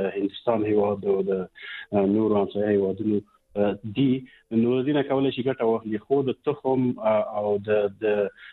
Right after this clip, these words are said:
په ګلخانه کې د داخلي عملیاتو طرز او طریقه، لکه څنګه چې ډاکټر صاحب اشاره وکړه، د نبات د کرلو فاصله، د هغوی د،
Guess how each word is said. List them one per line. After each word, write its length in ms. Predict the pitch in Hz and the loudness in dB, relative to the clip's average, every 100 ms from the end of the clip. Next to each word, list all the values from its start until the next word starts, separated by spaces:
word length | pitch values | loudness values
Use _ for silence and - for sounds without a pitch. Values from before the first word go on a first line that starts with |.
| _ | _
په 80 | 107 | 0
ګلخانه 420 | 110 104 113 127 | 0 0 0 0
کې 140 | 131 117 | 0 -2
د 140 | 113 | 0
داخلي 380 | 107 104 113 135 | -2 -2 -2 0
عملیاتو 760 | 120 110 107 117 123 - 107 104 - _ _ | 0 0 2 2 0 -2 -6 -6 -14 _ _
طرز 260 | 123 117 110 | -2 0 -2
او 80 | 107 | -4
طریقه، 500 | - 101 98 120 110 | 0 0 0 0 0
لکه 200 | 107 101 | -2 -6
څنګه 220 | - 113 | -4 -4
چې 120 | 104 | -2
ډاکټر 240 | 101 - | -4 -2
صاحب 180 | 113 107 | -4 -2
اشاره 340 | 98 - 101 107 | -4 -4 0 0
وکړه، 300 | 104 104 101 | -2 -2 0
د 280 | 101 95 - - - 101 | 0 0 -4 -20 -8 -2
نبات 460 | 98 95 107 104 | 0 0 -2 -2
د 20 | |
کرلو 400 | 104 104 98 104 | -10 -4 0 0
فاصله، 640 | 95 95 95 - 101 104 104 | -2 -4 -8 -4 0 2 2
د 100 | 101 | 0
هغوی 360 | 95 95 101 | 0 0 0
د، 220 | 95 95 | 2 0